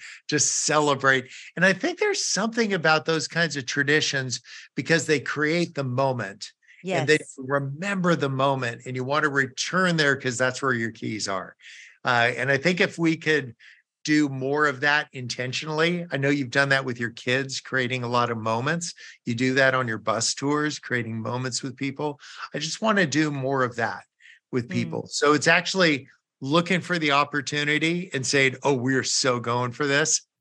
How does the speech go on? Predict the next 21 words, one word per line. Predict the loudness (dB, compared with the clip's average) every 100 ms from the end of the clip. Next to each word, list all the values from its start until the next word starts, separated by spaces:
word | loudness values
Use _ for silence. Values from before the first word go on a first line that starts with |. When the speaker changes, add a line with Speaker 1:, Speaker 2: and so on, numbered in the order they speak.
| _
Speaker 2:
Basic | 2 4 4 -2
question, | 2 2 4 0 2
but | 2
why? | 4 4 4 0 _ -20 -2
Speaker 1:
Yeah, | 0
I | 2 0
think | -2 -4 2
the, | 4 4
uh, | 2 2 2 2 0
the | -4 -4
reason | -4 -6 -4 -4 -4
is | -6 -4
we | -2 -4
get | -2 0 0 0 -6 -20 -20 -10 -6
about | -2 0 -2
twenty-seven | -4 -4 -2 -2 0 0 -2 0
thousand | 2 2 -2 -6
three | -2 -2
hundred | 2 0 0
eighty-three | -2 -4 -2 -2 0
days, | -4 -6